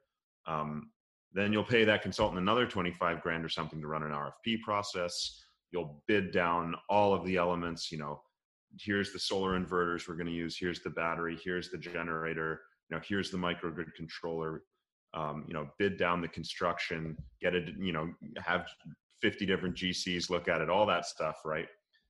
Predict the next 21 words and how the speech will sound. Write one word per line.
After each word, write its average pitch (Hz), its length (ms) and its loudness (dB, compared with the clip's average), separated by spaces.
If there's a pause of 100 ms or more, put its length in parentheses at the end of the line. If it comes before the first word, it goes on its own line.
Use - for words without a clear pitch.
(380)
And 104 300 2
you 101 160 2
end 180 180 4
up 170 180 2
with - 120 -4
a 110 40 -4
cost 104 380 0
optimized 80 540 -2
project. - 500 -10
Maybe 80 220 -4
it's 78 160 -6
five 82 340 0
percent 78 360 -8
lower 76 340 -4
capex 69 460 -10
than 67 100 -16
it 62 60 -16
would 67 140 -12
have 69 80 -18
been. 64 160 -18 (800)
Um, 67 320 -12